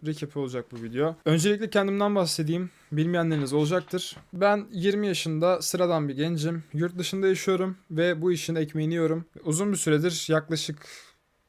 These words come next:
bir sene kadar olması lazım, fon şirketlerinden düzenli olarak payout alıyorum arkadaşlar.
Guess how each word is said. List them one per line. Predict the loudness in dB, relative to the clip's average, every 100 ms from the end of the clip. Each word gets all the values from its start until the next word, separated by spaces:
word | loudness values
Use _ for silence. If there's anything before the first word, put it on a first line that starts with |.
| _ -10
bir | -6 -2
sene | 0 0
kadar | 0 0
olması | 0 -2 -4 2
lazım, | 2 2 0
fon | -2 -2
şirketlerinden | -2 -2 -4 -2 -2 -2 -2
düzenli | 0 0 0
olarak | 2 2 2
payout | 4 4 4
alıyorum | 0 2
arkadaşlar. | 0 2 -2 0 -4